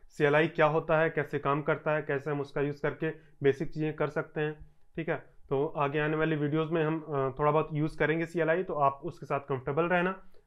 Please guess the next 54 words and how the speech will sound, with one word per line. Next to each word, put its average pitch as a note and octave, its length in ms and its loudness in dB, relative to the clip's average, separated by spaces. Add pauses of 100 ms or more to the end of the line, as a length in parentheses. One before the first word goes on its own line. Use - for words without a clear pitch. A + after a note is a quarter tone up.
ज़्यादा C#3+ 220 2
मुश्किल D3 320 -2
वाली D#3 180 4
चीज़ D#3 260 -2
है D#3 120 2
नहीं, F3 140 -2
बहुत D3 200 0
ही D3 60 -6
सिंपल D3 320 -4
चीज़ D#3+ 240 -2
है। E3+ 80 -6 (640)
तो D3 340 2
मैं D3 200 2
ये E3 120 2
उम्मीद E3+ 280 -2
करता F#3+ 240 0
हूँ F#3+ 140 2
आपको, D3+ 340 0
अ, C#3 380 0
कमांड D3 300 2
लाइन D3 160 2
इंटरफेस D3+ 560 -2
या C#3+ 60 0
टर्मिनल C#3+ 540 0 (320)
या C3+ 80 -2
शेल D3 360 -4 (140)
थोड़ा C#3+ 140 0
सा D3 100 -2
अच्छे D3 180 -4
से D3+ 60 -6
समझ D3+ 200 -2
में D#3 140 2
आ E3 120 4
गया F3+ 140 4
होगा। F#3 380 2 (240)
अगर E3 240 2
इन F#3 120 -2
दोनों E3+ 180 2
में, F#3+ 220 2
अ, E3 60 -6
डिफरेंस F3+ 560 0
नहीं F#3+ 100 2
समझ G3+ 240 2
आया G#3 120 8
तो G#3+ 140 0
कोई G#3 200 4
बात C3 240 4
नहीं। B2 120 -8 (100)
जैसे C#3 220 -2
कि E3+ 80 0
मैंने E3 200 4
बोला D#3+ 260 6
कि, G#3+ 180 2
अ, F#3 80 -4